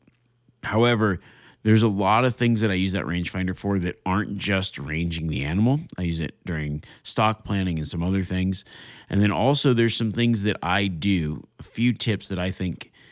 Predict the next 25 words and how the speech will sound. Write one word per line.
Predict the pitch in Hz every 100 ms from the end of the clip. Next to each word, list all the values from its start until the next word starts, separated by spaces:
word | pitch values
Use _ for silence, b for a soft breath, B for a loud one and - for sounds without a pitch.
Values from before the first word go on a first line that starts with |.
| b b b
can | - 98 98
make | 101 107
the | 104
difference | 85 92 87 82 80
in | - 73
crunch | 82 76
time. | -
You've | 90 110
got | 113 110 -
this | 107 - - _
awesome | 101 113 120 127 101
piece | 107 98
of | -
technology | 101 90 87 80 80 85
that | 82 80
can | - 82
really | 85 104 113
help | 98 98 95
you | 92
make | 82 82 85 87 -
a | 85
good, | 76 87 87 85
accurate | - 80 - 85 73
shot. | - 90 87 139 _ b b b b b _
But | - 110 107